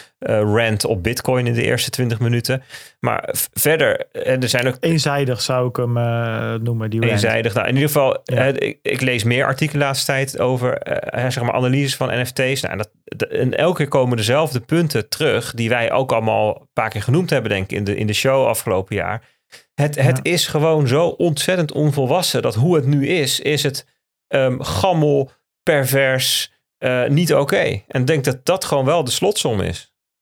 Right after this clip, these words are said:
Speaker 2: Ja. Ja, eh, ja, zeker. Eh, ja, het, eh, eh,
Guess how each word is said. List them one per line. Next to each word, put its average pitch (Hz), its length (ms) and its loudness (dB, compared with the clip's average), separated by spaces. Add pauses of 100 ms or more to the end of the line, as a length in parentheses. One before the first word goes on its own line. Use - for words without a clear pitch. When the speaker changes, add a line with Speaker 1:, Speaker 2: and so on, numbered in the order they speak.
(720)
Speaker 2:
Ja. 143 340 -4 (840)
Ja, 160 360 0
eh, 143 180 -4
ja, 143 280 0
zeker. 139 580 -2 (140)
Eh, 139 160 -2
ja, 147 160 -2
het, 147 140 -2
eh, - 160 -6 (460)
eh, 151 140 -14